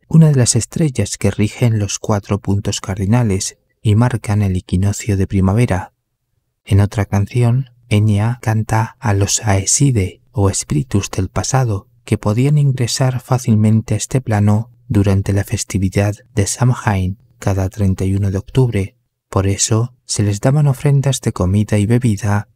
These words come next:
a cambio de prosperidad y fertilidad. En su segundo álbum, Marca de Agua, los temas de las canciones son la muerte, el exilio, la pérdida de la infancia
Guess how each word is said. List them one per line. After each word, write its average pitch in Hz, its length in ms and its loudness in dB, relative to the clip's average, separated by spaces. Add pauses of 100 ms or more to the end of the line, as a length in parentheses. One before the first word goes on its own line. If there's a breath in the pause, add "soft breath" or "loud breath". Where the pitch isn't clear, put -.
a 90 160 -2
cambio 98 460 -2
de 110 140 -2
prosperidad 98 800 -4 (100)
y 104 120 0
fertilidad. 98 920 0 (880)
En 107 140 2
su 113 140 0
segundo 123 440 4
álbum, 117 400 4 (300)
Marca 117 440 0
de 110 120 0
Agua, 127 440 0 (280)
los 107 260 0
temas 143 340 2
de 120 120 -2
las 107 160 -2
canciones 107 580 0
son 101 240 -2
la 95 100 0
muerte, 104 680 -2
el 98 160 -2
exilio, 101 640 -2
la 95 320 0
pérdida 110 460 -2
de 101 100 0
la 98 60 -2
infancia 104 720 -2